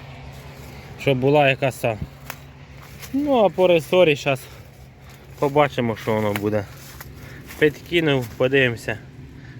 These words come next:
як себе покаже. Всегда на цю сторону було трошки він нахилений.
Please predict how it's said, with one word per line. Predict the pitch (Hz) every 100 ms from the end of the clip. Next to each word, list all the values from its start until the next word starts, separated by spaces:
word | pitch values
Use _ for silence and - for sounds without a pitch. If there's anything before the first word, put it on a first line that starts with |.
| -
як | 123 123
себе | 123 113
покаже. | 110 107 - 95 92 92 - - - - - - - - - - - - - - -
Всегда | - 139 131
на | 135
цю | 120 123
сторону | 143 123 120
було | 120 123 117
трошки | 123 117 - 127
він | 110 101
нахилений. | 120 110 170 185 165 151